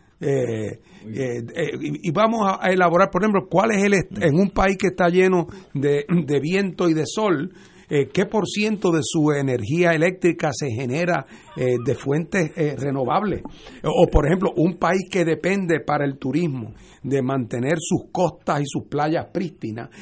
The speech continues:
¿cómo han sido sus programas de mantenimiento y de, y de, y de velar por la, por la planificación adecuada del uso de las costas? Entonces, se sienta y examina lo de Puerto Rico, y entonces, si es un maestro mínimamente serio, le tiene que dar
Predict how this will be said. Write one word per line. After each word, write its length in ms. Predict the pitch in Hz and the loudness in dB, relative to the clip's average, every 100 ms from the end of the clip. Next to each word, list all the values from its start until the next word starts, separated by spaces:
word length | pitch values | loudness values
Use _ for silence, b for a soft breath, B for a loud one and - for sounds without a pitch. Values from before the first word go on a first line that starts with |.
| B - | B -6
¿cómo 260 | - 170 196 | 0 0 0
han 100 | 170 | -4
sido 340 | - 208 196 | -6 -4 -4
sus 180 | 151 165 | -4 -6
programas 560 | - 147 127 151 190 156 | -2 -4 -2 -4 -4 -4
de 80 | 156 | -4
mantenimiento 920 | 143 123 139 127 123 160 196 - 139 | -4 -4 -4 -4 -2 0 -2 -4 -6
y 60 | 120 | -4
de, 240 | 120 98 B B B | -6 -8 B B B
y 160 | - 131 | -6 -4
de, 180 | 123 117 | -4 -4
y 120 | 143 | -6
de 120 | 127 | -6
velar 440 | 120 110 113 165 - | -4 -4 -2 -4 -2
por 180 | 156 139 | -4 -2
la, 300 | 135 123 107 | -2 -4 -4
por 160 | 123 | -4
la 120 | 123 120 | -4 -4
planificación 720 | 131 123 117 127 107 139 151 | -4 -4 -6 -10 -8 -6 -4
adecuada 520 | 156 147 147 156 147 | -4 -4 -2 -2 -2
del 160 | 131 | -2
uso 220 | 143 165 151 | -4 -2 -2
de 80 | |
las 140 | 135 - | -2 -2
costas? 480 | - 202 - - - b b b b | 0 0 -2 -12 -14 b b b b
Entonces, 420 | b 170 247 - - | b 0 0 -2 -6
se 180 | - 110 | -8 -6
sienta 400 | - 208 330 156 | -2 -2 -2 -4
y 100 | 131 | -4
examina 640 | 123 - 98 127 311 269 | -6 -8 -2 2 2 2
lo 120 | 135 104 | -2 -6
de 80 | |
Puerto 300 | 101 104 - 101 | -6 -10 -8 -2
Rico, 380 | 349 349 269 b b b b b - | -2 -2 -10 b b b b b -8
y 140 | 117 | -8
entonces, 560 | 95 131 247 - 208 - | -4 -2 0 0 -2 -4
si 300 | - - 110 | -12 -8 -4
es 60 | 120 | -2
un 200 | 165 147 | 0 0
maestro 440 | 139 196 196 143 | 0 -2 -2 -4
mínimamente 640 | 120 151 151 143 147 139 | 0 0 0 0 -4 -6
serio, 480 | 107 165 254 208 123 B B B | -6 -2 0 0 -4 B B B
le 280 | 123 123 110 | -2 -2 -2
tiene 400 | 110 110 139 185 | -4 -6 -6 -4
que 160 | 147 | -4
dar 160 | 117 170 | -2 -4